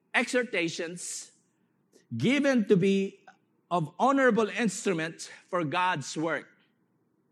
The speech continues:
for good work. And here are three exhortations I'd like to share with us. And the first one is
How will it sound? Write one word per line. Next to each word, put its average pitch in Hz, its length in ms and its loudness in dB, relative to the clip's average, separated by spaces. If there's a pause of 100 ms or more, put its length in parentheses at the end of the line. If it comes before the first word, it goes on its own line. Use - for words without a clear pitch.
(540)
for 160 140 -2
good 147 260 4
work. 143 300 -2 (760)
And 175 360 2
here 220 260 4
are 185 140 4
three 247 340 2
exhortations 165 1000 -4
I'd 156 80 -4
like 170 160 0
to 170 80 -4
share 180 260 -4
with 139 140 0
us. - 340 -6 (560)
And 190 100 0
the 180 60 2
first 359 380 -4
one 214 440 -2
is 190 640 -2